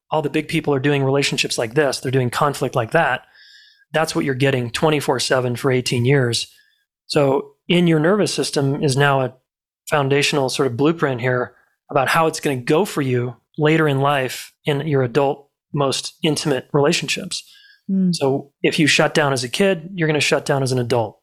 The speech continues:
Speaker 1: If you went to sugar as a kid or T V, you're gonna go to your phone as an adult. Or if you watch the big people do it really violently or aggressively or whatever, and you're resistant to that, cool.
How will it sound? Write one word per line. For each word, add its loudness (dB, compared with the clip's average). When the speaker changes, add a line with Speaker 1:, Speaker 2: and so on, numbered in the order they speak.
Speaker 1:
If -4
you 2
went 2
to 2
sugar 0
as -6
a -6
kid 2
or 0
T 0
V, 2
you're 0
gonna 0
go 2
to 2
your 2
phone -2
as -2
an 2
adult. 0
Or 4
if -2
you 2
watch 2
the -2
big 0
people 0
do 2
it -6
really 2
violently 0
or 0
aggressively 0
or 0
whatever, 2
and -4
you're 2
resistant 0
to -2
that, 0
cool. 2